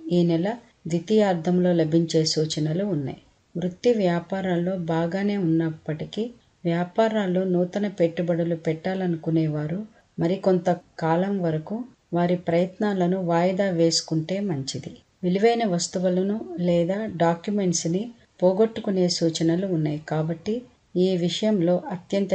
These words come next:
జాగ్రత్తగా ఉండాల్సి ఉంటుంది. ఈ నెల కొత్తగా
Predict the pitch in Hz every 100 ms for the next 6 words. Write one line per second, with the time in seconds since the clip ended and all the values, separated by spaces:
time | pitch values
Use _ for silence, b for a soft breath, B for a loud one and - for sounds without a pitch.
0 | 175 165 165 165 196 196 196 190 170 165
1 | 160 156 180 202 160 147 143 143 160 -
2 | _ - 175 175 196 208 180 175 190 196